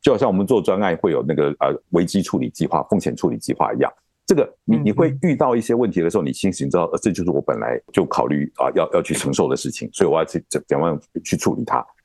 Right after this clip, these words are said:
Speaker 1: 你不会遇到麻烦之后马上想，“哎呀，那我要走，改走另外一条路。”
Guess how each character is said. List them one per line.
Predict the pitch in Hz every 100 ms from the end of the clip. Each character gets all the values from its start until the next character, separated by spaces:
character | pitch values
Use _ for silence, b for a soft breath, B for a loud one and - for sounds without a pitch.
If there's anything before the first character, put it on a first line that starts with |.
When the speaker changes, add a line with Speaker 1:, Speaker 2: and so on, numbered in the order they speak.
| -
Speaker 1:
你 | 202
不 | 156
会 |
遇 | 139
到 | 151 131
麻 | 95 104
烦 | 101 98
之 |
后 | 117
马 | 101 101
上 |
想 | 139 -
，“哎 | 208
呀， | 208
那 | 190 196
我 | 123
要 | 170
走， | - -
改 | 113
走 | 92 80
另 | 98
外 | 95
一 | 87
条 | -
路。” | 82 78